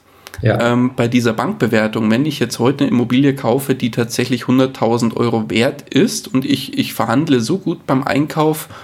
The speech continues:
Speaker 2: und kaufe die für achtzig, dann geht die Bank aber nicht her und sagt, „Ah, du hast super eingekauft, ich bewerte dir die für hunderttausend Euro und du kriegst diesen zwanzig Prozent Abschlag,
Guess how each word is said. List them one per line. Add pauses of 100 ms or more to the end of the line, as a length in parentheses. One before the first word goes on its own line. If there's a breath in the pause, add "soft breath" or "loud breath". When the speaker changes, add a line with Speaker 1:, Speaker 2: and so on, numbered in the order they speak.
Speaker 2:
und
kaufe
die
für
achtzig, (500 loud breath)
dann
geht
die
Bank
aber
nicht
her
und
sagt,
„Ah,
du
hast
super
eingekauft,
ich
bewerte
dir
die
für
hunderttausend
Euro
und
du
kriegst
diesen
zwanzig
Prozent
Abschlag,